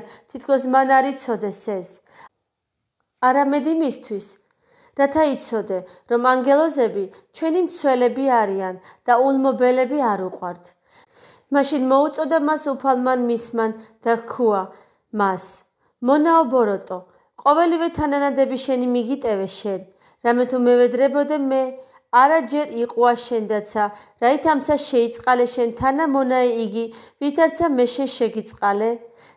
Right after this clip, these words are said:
და განურისხნა უფალი იგი მისი და მისცა იგი ხელთა მტანჯველთასა, ვიდრემდის გარდაიხადოს ყოველი იგი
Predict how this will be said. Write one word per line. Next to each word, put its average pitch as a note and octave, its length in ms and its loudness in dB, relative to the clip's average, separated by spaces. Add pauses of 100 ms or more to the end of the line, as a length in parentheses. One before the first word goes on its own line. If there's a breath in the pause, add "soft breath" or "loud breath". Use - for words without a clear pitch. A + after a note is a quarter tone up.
(100)
და A#3 100 2
განურისხნა D4+ 880 0
უფალი C#4 480 0
იგი B3 260 -6 (100)
მისი A#3+ 520 -4 (440 loud breath)
და A#3 100 2
მისცა C#4+ 520 0
იგი C#4 240 -2
ხელთა B3 400 -2
მტანჯველთასა, G#3 1000 -2 (340 loud breath)
ვიდრემდის A3 580 0
გარდაიხადოს B3+ 880 0
ყოველი C4+ 540 2
იგი B3 200 -6